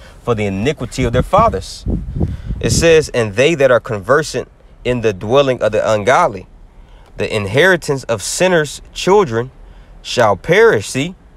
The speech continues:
The inheritance of si-, chil-, of sinners' children shall perish. So these people that inherited what their, uh, great, great,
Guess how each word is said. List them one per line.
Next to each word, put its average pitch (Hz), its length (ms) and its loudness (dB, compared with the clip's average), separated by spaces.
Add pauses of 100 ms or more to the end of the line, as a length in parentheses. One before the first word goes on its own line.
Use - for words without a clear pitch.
(120)
The 113 180 -2
inheritance 156 720 0
of 117 200 -4
si-, - 240 -10 (140)
chil-, - 280 0 (120)
of 113 160 -2
sinners' 170 480 0
children 156 500 0 (300)
shall 139 320 2
perish. 202 420 0
So 139 140 -2
these 170 180 -8
people 175 260 -6
that 147 140 4
inherited 127 600 0 (920)
what 135 260 -2
their, 147 360 2
uh, 107 160 0
great, 90 460 -6
great, 123 260 -2